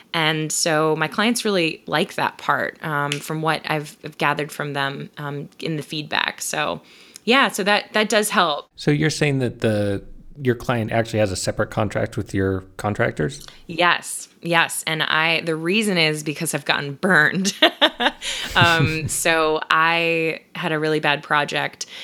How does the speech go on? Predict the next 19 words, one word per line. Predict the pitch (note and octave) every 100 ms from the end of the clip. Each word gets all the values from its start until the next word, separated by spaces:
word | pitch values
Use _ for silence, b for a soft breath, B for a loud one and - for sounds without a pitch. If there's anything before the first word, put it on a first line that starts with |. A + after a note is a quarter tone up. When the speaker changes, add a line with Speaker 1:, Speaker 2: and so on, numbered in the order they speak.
| B
Speaker 1:
where | - D#3 D3+ D3
I | - D3+ D3+ D3+ -
had | - D#3+
a |
contract | D#3 D#3 D3+ D3+ C#3+ -
with | D3+ -
the |
developer | D3+ D3+ D3 D3 D#3 D3 D3 B B
through | - F3+
myself, | E3+ D#3+ G3 A#3 C4 -
and | F3+
I |
used | D#3 E3 -
to | E3
get | D#3+ D3+ - _ _ -
the | D#3
funds | D#3+ - D#3+ F3 F3
from | - F3+ E3+ E3
the | E3 D#3+ D#3